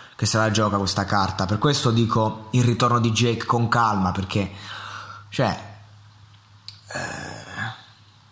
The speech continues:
insomma, ogni volta che fa un pezzo un ritorno, no, è un artista attivo che fa dei brani di tanto in tanto. È chiaro che lo sa fare ancora. Mi piace molto quando lui gio-, fa questo gioco nella sua lirica,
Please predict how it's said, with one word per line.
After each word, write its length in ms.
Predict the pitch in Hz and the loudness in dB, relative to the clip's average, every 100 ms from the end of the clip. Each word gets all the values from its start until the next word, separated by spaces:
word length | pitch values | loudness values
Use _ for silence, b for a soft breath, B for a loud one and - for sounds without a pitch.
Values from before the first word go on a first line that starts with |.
| _ - | _ -8
insomma, 520 | - 123 107 95 - - - _ _ _ _ _ _ _ _ _ _ _ _ _ _ _ | 0 2 4 0 -4 -18 -20 _ _ _ _ _ _ _ _ _ _ _ _ _ _ _
ogni 260 | 143 147 139 | 4 4 6
volta 300 | 143 135 135 | 4 4 2
che 80 | |
fa 140 | 127 131 | 2 2
un 80 | 120 | 4
pezzo 320 | 143 - 120 | 2 4 2
un 60 | |
ritorno, 360 | 143 135 156 123 | 4 4 4 6
no, 140 | 143 | 4
è 40 | 107 | 4
un 120 | 113 | 2
artista 440 | 127 131 127 - | 2 2 2 2
attivo 380 | 131 - 117 139 | -2 2 4 4
che 80 | 104 | 2
fa 160 | 98 107 | 2 2
dei 140 | 107 | 4
brani 260 | 98 101 113 | 4 4 4
di 160 | 107 | 4
tanto 260 | 98 95 95 | 2 0 0
in 100 | 92 | 0
tanto. 380 | 107 95 95 - B B B B B B B B _ | 2 2 -2 -8 B B B B B B B B _
È 160 | - 131 | -2 2
chiaro 280 | 170 135 120 | 4 4 4
che 80 | |
lo 80 | 117 | 4
sa 120 | 110 | 2
fare 240 | 104 117 110 | 0 2 2
ancora. 760 | 104 - 107 101 95 - - - _ _ _ _ _ | 2 2 2 2 0 -2 -12 -20 _ _ _ _ _
Mi 120 | 135 | 2
piace 220 | 131 135 | 4 6
molto 340 | 151 147 127 120 | 6 6 4 4
quando 240 | 117 113 | 4 6
lui 400 | 123 127 120 - | 6 4 4 2
gio-, 340 | 107 - 110 117 | 0 0 0 2
fa 160 | 117 | 2
questo 280 | 117 117 120 | 2 2 2
gioco 380 | 113 120 117 110 | 4 4 4 4
nella 180 | 110 107 | 4 4
sua 160 | 113 | 4
lirica, 720 | 117 113 107 104 104 - B | 4 4 2 2 0 -2 B